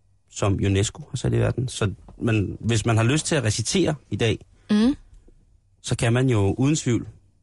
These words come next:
Speaker 1: bare gå i gang, for det er verdensdagen for poesi. Så hvorfor ikke? Hvorfor ikke? Hvorfor ikke?
Speaker 2: Ja, hvorfor egentlig ikke bare tale i rim?
Speaker 1: Lige præcis. Fordi det, det er mærkeligt. Øh, men jeg kan lige gennemgå nogle af de forskellige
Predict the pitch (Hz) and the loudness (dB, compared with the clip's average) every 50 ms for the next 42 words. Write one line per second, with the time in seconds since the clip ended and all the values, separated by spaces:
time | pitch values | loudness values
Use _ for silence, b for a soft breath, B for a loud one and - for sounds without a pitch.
0 | _ _ _ - - 110 - 117 117 120 - 117 101 - 123 117 123 117 - 120 | _ _ _ -20 -16 -6 -2 0 0 0 0 -2 -2 -2 -2 -4 -4 -4 -4 -2
1 | 107 104 98 107 101 98 95 95 98 113 - - - - 98 - - 104 - 95 | 0 0 0 2 2 2 0 0 0 -2 -4 -4 -4 -4 -4 -6 -6 -4 -2 -2
2 | 95 - - 98 - 104 - - 104 110 123 127 - - - 113 117 - - - | -2 -2 -2 -4 -4 -4 -2 0 2 2 2 0 0 0 0 0 -2 -4 -10 -20
3 | _ - - 107 107 - - 90 - - - 95 - - - - - - - _ | _ -4 0 0 0 0 -2 -4 -4 -4 -4 -4 -4 -4 -8 -10 -10 -14 -20 _
4 | _ _ - - 190 190 190 202 214 - 285 254 226 214 208 214 - - - 190 | _ _ -2 0 2 2 2 2 2 2 2 4 4 4 2 0 -2 -2 -4 -2
5 | 190 214 - - - 208 202 214 233 233 226 240 240 226 202 185 _ _ _ _ | -2 -4 -4 -2 0 2 2 4 4 4 4 2 2 2 0 -2 _ _ _ _
6 | - 110 117 120 - 104 - - - - - - - _ _ _ _ _ _ _ | -2 -2 -2 0 0 -4 -6 -6 -12 -14 -16 -20 -20 _ _ _ _ _ _ _
7 | - - - - - - 82 85 - _ _ - - 101 101 92 - - - - | -14 -12 -12 -8 -4 -4 -4 -4 -4 _ _ -4 0 0 0 0 -2 -4 -8 -10
8 | 71 - - - _ _ B B B B B B B B B - 120 120 117 110 | -12 -14 -14 -20 _ _ B B B B B B B B B 0 2 2 4 4
9 | 110 107 104 107 104 117 120 123 113 117 120 135 170 185 - 185 185 226 - - | 4 2 2 2 2 2 2 2 2 2 2 2 0 0 0 0 -2 0 0 0
10 | 196 170 147 151 156 160 165 143 151 - 160 - - 156 151 156 - | 2 2 4 2 2 2 2 0 -2 -6 -6 -2 0 0 0 0 0